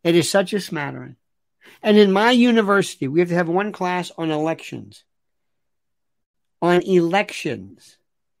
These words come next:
We have to have another class on critical thinking and how to be able to, to put together a thought or an idea, which is, I'm, I, I know this sounds kind of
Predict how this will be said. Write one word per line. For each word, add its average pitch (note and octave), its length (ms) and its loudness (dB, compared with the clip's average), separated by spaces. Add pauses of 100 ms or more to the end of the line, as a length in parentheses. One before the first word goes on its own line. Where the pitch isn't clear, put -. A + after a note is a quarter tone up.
(240)
We G3 80 4
have G3+ 80 0
to F#3+ 60 -2
have F#3 140 0
another G#3+ 220 0
class G#3 320 -4
on F3+ 140 0
critical F#3+ 320 0
thinking F3+ 400 -2
and C#3 100 -2
how F3+ 160 -4
to G3 80 -2
be F#3 80 2
able F3+ 160 -2
to, D#3+ 320 -2
to D#3 260 -4
put F3+ 220 -6
together F3 400 -4
a D3 100 -10
thought F#3+ 480 -2
or C#3 120 -2
an C3+ 80 -4
idea, D3 580 -2 (280)
which G3 160 -8
is, A3+ 180 0
I'm, - 240 -6 (100)
I, F3 300 2
I E3+ 80 -2
know A#3+ 100 -2
this G3 160 -2
sounds E3+ 380 -2
kind F3 160 -2
of C3+ 200 -6